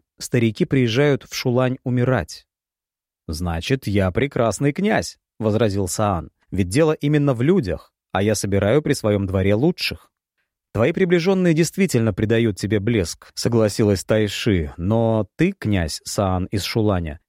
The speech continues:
не безупречен и совершенно ничем не примечателен. Ты любишь женщин страстно, но недолго. Тебя не волнуют подробности, и это прямо удивительно, опять-таки, учитывая количество любовниц. Ты способен держать в уме только одну вещь за раз,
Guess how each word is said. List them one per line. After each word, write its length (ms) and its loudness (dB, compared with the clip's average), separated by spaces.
не 100 2
безупречен 720 0
и 60 -2
совершенно 520 0
ничем 360 0
не 80 2
примечателен. 760 -2
Ты 100 2
любишь 240 4
женщин 460 0
страстно, 640 -4
но 160 -2
недолго. 600 -2
Тебя 240 0
не 80 0
волнуют 380 2
подробности, 680 0
и 200 -2
это 180 2
прямо 260 0
удивительно, 720 -2
опять-таки, 600 -2
учитывая 440 0
количество 460 -4
любовниц. 640 -2
Ты 80 0
способен 480 0
держать 380 2
в 60 2
уме 240 2
только 380 0
одну 280 0
вещь 260 2
за 180 2
раз, 420 -2